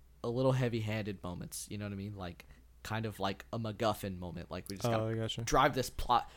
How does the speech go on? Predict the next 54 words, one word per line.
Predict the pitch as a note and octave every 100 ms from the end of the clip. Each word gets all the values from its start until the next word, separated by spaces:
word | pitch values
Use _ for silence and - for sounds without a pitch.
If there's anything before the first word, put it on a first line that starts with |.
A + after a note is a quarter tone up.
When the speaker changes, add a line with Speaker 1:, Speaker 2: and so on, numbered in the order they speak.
| -
Speaker 1:
We | C#3+
gotta, | E3+ - - - - -
Savannah | C#3+ - D3 E3+ F#3+
has | E3+ D3+ -
to |
figure | C3+ C3+
this | B2 A2+
out. | A2+ G#2 F2 - -
Speaker 2:
And | C#3 C3+
it | A#2
so | D3
happened, | C3 C3 - B2 A#2+ G#2+ - - -
uh, | A#2+ A#2 - - -
Billy | C3 B2
and | A#2+
Freddy | - C3 B2 A#2+
were | A2+ A2+
on | A2+
the | A2+
T | - A#2
V, | A#2+ A#2 A2+ B2+
and | A#2
then, | A2+ G#2+ C#3 C#3
<laughs> | C#3 - - - - - -
right | -
Speaker 1:
Yeah. | E3+ D#3+
Speaker 2:
then, | A#2 A#2
you | A#2+
know. | A#2 - - -
Speaker 1:
And | E3+
I | G3+
could | G3+ G3
belie-, | C#3+ B2+ B2+ F3+ -
I | D3+
believe | E3+ C3 B2 E3+ F3 A#2
it, | A#2 A2
you | C3
know | C3
what | C3+
I |
mean? | C3
Speaker 2:
I | F#3+
would | F#3
Speaker 1:
But |
Speaker 2:
believe | C#3+ E3 C#3
that'd | C3+
be | A#2+
on | B2+
the | A2+
T | - C3
V, | A#2+ B2 G#2+ -
Speaker 1:
but | C#3+
Speaker 2:
just | A#2
saying. | A2+ A2